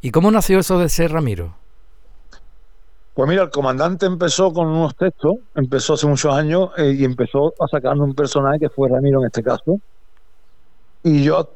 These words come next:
Speaker 2: y yo viviendo en Barcelona, yo actuaba aquí, y venían aquí muchas veces Tony Rodríguez, y el comandante actuaba, y yo actuaba con ellos cuando venían. Y una noche actuando en Martorell, fue cuando me ofrecieron que yo representara a Ramiro en directo en el teatro.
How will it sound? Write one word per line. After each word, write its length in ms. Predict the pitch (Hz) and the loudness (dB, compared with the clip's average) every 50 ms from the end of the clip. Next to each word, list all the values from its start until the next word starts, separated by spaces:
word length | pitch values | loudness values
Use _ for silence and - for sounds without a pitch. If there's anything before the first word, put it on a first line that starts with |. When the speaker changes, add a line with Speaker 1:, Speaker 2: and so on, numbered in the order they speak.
| - | 0
Speaker 2:
y 120 | 180 156 135 | 2 2 4
yo 140 | 139 156 | 4 4
viviendo 280 | 170 185 185 185 180 180 | 4 4 4 2 2 0
en 100 | 175 170 | 0 0
Barcelona, 400 | 175 170 160 - - 175 175 170 | 0 0 0 0 0 0 2 4
yo 140 | 160 165 160 | 4 2 2
actuaba 420 | 151 - - 170 165 156 156 151 | 2 0 0 0 2 4 4 2
aquí, 380 | 143 - 160 170 151 156 196 - - - - - - - - - - - - - - - - - | 2 2 2 2 2 2 2 -2 -10 -20 -20 -20 -20 -20 -20 -20 -20 -20 -20 -20 -20 -18 -2 2
y 100 | 170 156 | 2 4
venían 440 | 151 151 147 147 151 160 160 160 160 | 4 4 2 2 2 2 2 2 0
aquí 260 | 156 143 151 156 156 | -2 0 0 0 0
muchas 240 | 156 143 151 156 151 | 2 2 2 2 2
veces 260 | 160 135 160 151 160 | 2 2 0 -2 0
Tony 220 | 156 156 156 151 | 0 0 2 2
Rodríguez, 520 | 139 143 143 151 165 170 147 139 151 185 196 - - - - - - - - | 2 2 2 4 4 4 4 4 2 2 0 -4 -14 -20 -20 -20 -18 -6 0
y 380 | 143 135 131 131 131 127 131 131 | 2 4 4 4 4 4 4 4
el 100 | 123 120 | 2 2
comandante 480 | 143 135 131 131 139 135 135 127 143 | 0 0 2 2 2 0 0 2 2
actuaba, 520 | 139 139 139 135 135 - - 135 143 156 156 | 2 2 2 0 -2 0 0 2 2 4 4
y 40 | |
yo 100 | 143 139 | 2 0
actuaba 300 | 123 - - 113 107 104 | 0 2 2 2 2 2
con 140 | 95 101 101 | 2 2 0
ellos 140 | 104 110 123 | 2 2 2
cuando 240 | 123 120 113 104 101 | 0 0 0 0 0
venían. 420 | 98 95 95 95 101 151 175 170 - - - - - - - - - - - - - - - - - - - - | 2 2 2 2 2 2 0 -2 -4 -16 -20 -20 -20 -20 -20 -20 -20 -20 -20 -20 -20 -20 -20 -20 -20 -20 -10 -2
Y 100 | 156 156 | 0 2
una 100 | 156 165 | 2 4
noche 240 | 170 180 160 - 170 | 2 0 0 0 -2
actuando 420 | 165 - - 170 165 165 160 160 | -2 0 2 0 0 2 0 -2
en 40 | 156 | -2
Martorell, 680 | 156 160 160 156 151 - 165 151 156 170 208 240 202 - - - - - - - - | 0 0 0 -2 0 0 0 2 2 2 0 0 -4 -12 -20 -20 -20 -20 -20 -20 -20
fue 280 | - - - 143 151 143 | -16 -6 0 0 0 2
cuando 260 | 151 160 156 151 156 | 2 0 0 0 0
me 60 | 151 | 0
ofrecieron 580 | 143 - 147 139 - - 151 160 156 170 175 160 | 0 0 0 0 0 2 2 2 2 2 0 0
que 140 | - 160 147 | 0 2 2
yo 100 | 147 139 | 2 2
representara 800 | 143 147 139 139 120 123 127 135 131 151 147 151 147 143 139 147 | 2 0 0 -2 -4 -2 -4 -2 0 2 2 2 2 2 0 -2
a 60 | 135 | -2
Ramiro 480 | 113 123 120 127 143 147 147 160 165 - | 0 0 0 2 2 4 4 2 2 2
en 140 | 160 135 127 | 0 0 2
directo 480 | 120 127 127 139 135 - - - 127 | 2 2 2 2 0 0 0 0 0
en 100 | 131 127 | 2 4
el 160 | 127 127 120 - | 4 2 2 2
teatro. 480 | - 117 107 98 104 139 165 160 143 | 0 0 0 0 0 0 -2 -2 -4